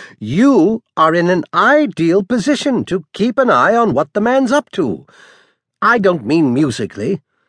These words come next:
Frankly, I don't give a damn if Wagner composes operas or lullabies.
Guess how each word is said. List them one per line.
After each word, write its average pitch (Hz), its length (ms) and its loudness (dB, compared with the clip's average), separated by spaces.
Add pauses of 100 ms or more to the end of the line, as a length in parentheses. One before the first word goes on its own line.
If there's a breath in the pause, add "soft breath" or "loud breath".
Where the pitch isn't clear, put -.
(220)
Frankly, 170 560 -2
I 175 160 2
don't 175 240 0
give 170 180 -2
a 170 100 2
damn 165 440 0
if 139 140 0
Wagner 147 580 0
composes 170 680 -2
operas 226 440 0
or 214 120 2
lullabies. 113 800 -2